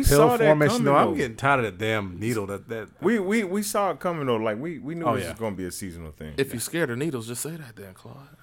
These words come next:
Speaker 1: I'm afraid of needles. <laughs> What, what, the,
Speaker 3: Now we
Speaker 1: you think
Speaker 3: know.
Speaker 1: I wasn't gonna say it? Hell yeah. Hell yeah.
Speaker 3: Random question.
Speaker 1: Oh, God.
Speaker 3: That scene in Saw, was that the worst?
Speaker 1: I haven't seen Saw.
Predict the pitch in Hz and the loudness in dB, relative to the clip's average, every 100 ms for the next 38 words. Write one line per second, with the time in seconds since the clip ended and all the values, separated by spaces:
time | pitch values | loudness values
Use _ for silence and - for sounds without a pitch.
0 | _ _ _ _ _ _ _ _ _ _ | _ _ _ _ _ _ _ _ _ _
1 | - 104 95 107 104 123 170 - - - | -14 -10 -6 -4 -4 -6 -8 -18 -18 -8
2 | - - - - - - - 294 - 226 | -8 -8 -12 2 2 4 4 4 2 2
3 | 220 196 208 180 165 185 165 113 127 160 | 4 6 4 2 2 2 2 2 6 8
4 | 233 165 160 156 156 139 160 190 170 240 | 10 12 10 10 8 12 12 12 8 6
5 | 202 143 170 196 190 269 392 440 415 92 | 6 2 -2 -2 0 2 6 6 4 -2
6 | - 135 180 190 - 107 - 82 - - | -2 2 2 2 0 0 -2 -16 -14 -4
7 | 104 95 85 78 78 76 - - - - | -2 -2 -6 -8 -8 -14 -20 -20 -20 -20
8 | - - 139 - 147 147 135 123 131 117 | -20 -6 -6 -4 -2 -2 -2 -2 0 0
9 | 92 92 120 113 110 117 120 - 143 160 | 0 -4 -4 0 0 0 -2 -4 0 2
10 | 175 127 151 139 117 87 | 0 -2 -4 -4 -2 -4